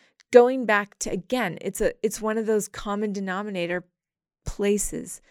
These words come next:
where you were both there, you both had memories of it, you both felt it, and that's a great connection. Um, memes, you guys, memes can be connecting.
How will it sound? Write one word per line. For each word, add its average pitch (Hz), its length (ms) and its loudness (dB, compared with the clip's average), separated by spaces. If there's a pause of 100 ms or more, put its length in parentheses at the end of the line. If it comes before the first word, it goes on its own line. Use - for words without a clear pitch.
(360)
where 208 120 4
you 190 180 0
were 190 120 0
both 208 400 2
there, 175 360 -2 (600)
you 190 120 0
both 165 360 2
had 202 180 -4
memories 170 420 -8
of 156 160 -6
it, - 200 -12
you 185 140 -8
both 180 440 0
felt 175 340 -4
it, - 320 -10 (920)
and 190 180 4
that's 175 240 -2
a 175 80 -2
great 165 440 -4
connection. - 600 -10 (840)
Um, 170 460 2 (800)
memes, 220 680 4 (240)
you 180 120 -6
guys, 180 400 0 (960)
memes 220 520 0
can 202 240 -6
be 185 160 -6
connecting. 175 640 -10